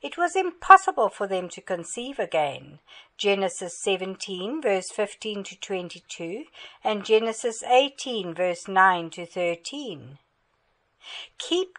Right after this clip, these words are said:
doing what God tells you to do, even if you do not feel like you have faith. Faith is not a feeling. We see with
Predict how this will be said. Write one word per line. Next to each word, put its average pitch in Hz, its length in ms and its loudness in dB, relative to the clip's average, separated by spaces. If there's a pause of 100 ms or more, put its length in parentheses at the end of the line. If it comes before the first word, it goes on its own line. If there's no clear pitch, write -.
doing 220 480 0
what 190 300 8
God 202 280 12
tells 220 360 8
you 175 100 -8
to - 160 -12
do, 202 460 -6 (260)
even 359 300 0
if 349 180 -4
you 247 100 -2
do 226 240 -6
not 220 280 10
feel 269 400 0
like 190 320 10
you 202 100 -4
have 185 220 2
faith. - 640 4 (240)
Faith 370 340 4
is 233 160 -6
not 190 400 10
a 170 80 -2
feeling. 170 640 -10 (920)
We 285 180 2
see 254 260 -2
with 196 240 0